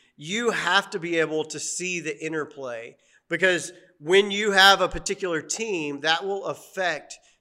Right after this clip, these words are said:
your strategy and even your vision. When you have to begin to ask,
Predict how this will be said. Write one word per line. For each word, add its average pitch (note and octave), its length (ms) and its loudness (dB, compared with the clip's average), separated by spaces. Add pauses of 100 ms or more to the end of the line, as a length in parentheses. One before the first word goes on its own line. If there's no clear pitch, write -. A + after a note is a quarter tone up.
your D3+ 140 -10
strategy B2+ 1040 -10
and C3+ 140 -12
even C3+ 300 -12
your B2+ 140 -14
vision. A#2+ 460 -14 (280)
When F3 160 -4
you F#3+ 180 0
have F#3+ 240 4
to G#3 100 -2
begin F3+ 340 0
to F3+ 120 0
ask, E3 360 4